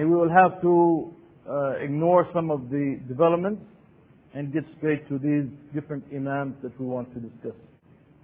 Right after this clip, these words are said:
But even before getting to these different imams, we have to define what is a madhab.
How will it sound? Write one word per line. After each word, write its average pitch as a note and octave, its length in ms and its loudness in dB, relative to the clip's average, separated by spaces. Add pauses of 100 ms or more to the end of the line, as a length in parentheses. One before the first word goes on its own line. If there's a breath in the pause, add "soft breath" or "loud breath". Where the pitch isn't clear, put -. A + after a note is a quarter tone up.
(600)
But D3 100 2
even G#3+ 340 4
before G#3 720 6 (1700)
getting G3 300 2
to F3+ 60 0
these D#3+ 240 0
different E3+ 420 -4
imams, E3 420 -2 (3000)
we D#3 140 -2
have G3 300 6
to F3 60 -6
define F3 760 2 (760)
what F3 420 -2
is F#3+ 240 8 (680)
a C#3+ 40 -10
madhab. D3+ 480 -2